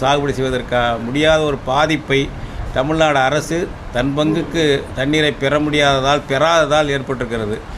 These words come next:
எனவே இதற்கு தமிழ்நாடு அரசு பொறுப்பேற்க வேண்டும். இனியாவது போராடி வாதாடி தமிழ்நாடு முதலமைச்சர் இதை ஒரு பிரச்சனையாக எடுத்துக்கொண்டு பேசி, இந்திய அரசிடம் பேசி,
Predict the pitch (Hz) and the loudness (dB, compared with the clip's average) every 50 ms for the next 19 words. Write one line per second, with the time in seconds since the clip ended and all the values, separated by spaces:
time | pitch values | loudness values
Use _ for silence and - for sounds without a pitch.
0 | - - - 123 135 170 180 175 170 165 147 147 135 - 143 156 170 185 190 185 | -12 -8 -4 -2 0 0 2 2 2 2 0 0 -2 0 0 0 0 2 2 2
1 | 175 160 143 139 147 185 170 - 208 - - 156 165 - - - 180 165 147 - | 2 2 2 2 0 0 -2 -2 -4 -4 -2 -2 -2 -2 0 0 0 0 2 0
2 | 131 120 120 110 101 104 - - - - - - - - - - - - - - | 0 0 0 0 -2 -6 -8 -10 -14 -14 -12 -10 -8 -8 -8 -10 -12 -14 -14 -10
3 | - - 117 139 160 170 175 175 180 185 190 196 185 196 208 208 - - - - | -4 -2 0 2 2 4 4 4 4 4 4 4 4 2 2 0 -2 -8 -12 -14
4 | - - - - - - - - - - - - 139 151 160 156 151 143 139 131 | -14 -14 -16 -16 -16 -16 -16 -14 -12 -8 -2 2 4 4 4 4 4 2 2 2
5 | 143 165 185 - - - - - - - - - - - - - - 123 131 143 | 0 0 -2 -4 -8 -12 -12 -12 -14 -14 -16 -16 -16 -16 -16 -12 -6 -2 0 2
6 | 151 156 151 151 143 143 156 170 165 - 147 143 160 175 175 175 170 160 139 135 | 4 4 4 4 4 2 0 0 0 0 0 0 2 2 2 2 2 2 0 0
7 | 143 151 175 185 185 180 175 165 - - 156 147 143 - - - - 135 143 139 | 2 2 4 4 4 2 0 -2 0 0 0 0 -2 -4 -10 -12 -8 -4 0 2
8 | 139 135 135 127 107 135 147 147 - 160 165 170 160 147 135 143 156 - - 160 | 2 2 2 0 -2 -2 -4 -2 -2 0 2 2 4 4 2 2 0 0 -2 -2
9 | 131 143 139 135 135 139 139 135 - - - - 131 135 151 151 139 - 143 151 | 0 0 0 0 2 0 0 -2 -4 -8 -4 0 2 2 2 2 0 -2 -2 -2
10 | 170 190 - - - - - - - - - - - - - - - - 143 135 | -2 -2 -6 -8 -12 -14 -12 -12 -10 -12 -12 -12 -14 -14 -10 -8 -4 -2 0 0
11 | 135 139 156 156 143 139 143 143 - 151 147 143 135 127 117 98 - - 147 170 | 0 2 2 2 4 4 2 0 0 0 0 0 0 0 -2 -2 -2 -2 -2 -2
12 | 185 160 | -2 -4